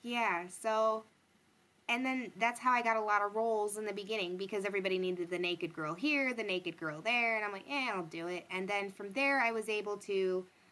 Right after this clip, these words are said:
um, get to know people and network being on sets, and then it was, "Oh, hey,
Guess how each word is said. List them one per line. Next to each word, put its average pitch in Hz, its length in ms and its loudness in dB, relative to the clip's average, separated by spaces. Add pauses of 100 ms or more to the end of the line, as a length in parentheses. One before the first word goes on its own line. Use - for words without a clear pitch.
(160)
um, 185 520 0 (840)
get 247 180 -4
to 233 100 -8
know 220 400 2
people 208 420 -4
and 202 200 -2
network 190 420 0
being 196 260 -4
on 185 140 -2
sets, 185 400 -4
and 190 160 -4
then 185 220 0
it 185 120 -6
was, 185 340 -2 (260)
"Oh, 269 260 4
hey, 302 340 -2